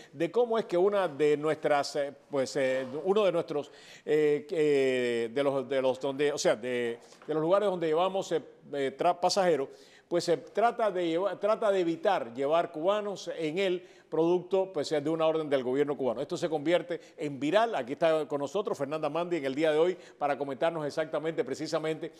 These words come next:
eh, el tema y para hablarnos, eh, de cómo él ha manejado este tema. Gracias, Fernando. Un verdadero placer. Y está también con nosotros Ramón Saúl Sánchez, del Movimiento Democracia, que ha estado arriba de este tema ya hace varios días. Empiezo contigo, Fernando.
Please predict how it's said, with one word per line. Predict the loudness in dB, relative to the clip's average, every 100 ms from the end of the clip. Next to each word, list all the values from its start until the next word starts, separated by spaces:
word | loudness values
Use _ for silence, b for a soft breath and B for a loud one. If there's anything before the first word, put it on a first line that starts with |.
| B B B
eh, | -2 -2
el | -2 0
tema | 2 2 -2 -6 -10
y | -4
para | 0 0
hablarnos, | 2 0 0 -4 -2
eh, | -2
de | -2 -2
cómo | 0 0 2 2
él | 4 2
ha |
manejado | 2 -4 0 0
este | 0 -4
tema. | -6 -2
Gracias, | -2 -2 -6
Fernando. | -8 -6
Un | -2
verdadero | 0 0
placer. | -4 -8 -10 -14 B B B
Y | 0
está | 2 2
también | 2
con | 0
nosotros | 2 2 2 0
Ramón | 0 -2
Saúl | -2 0
Sánchez, | 0 -2
del | -2
Movimiento | -2 -2 -2 -2 0
Democracia, | 0 -2 0 0 0 -6 B B B 0
que | 2
ha | 2
estado | 2 4 6 4 2
arriba | -2 0 4 4
de | 4
este | 0 -4
tema | -2 0 2
ya | 4
hace | 4 2
varios | 0 0
días. | 0 -2
Empiezo | -2 -2
contigo, | -2 0 2 2
Fernando. | 0 -4 -6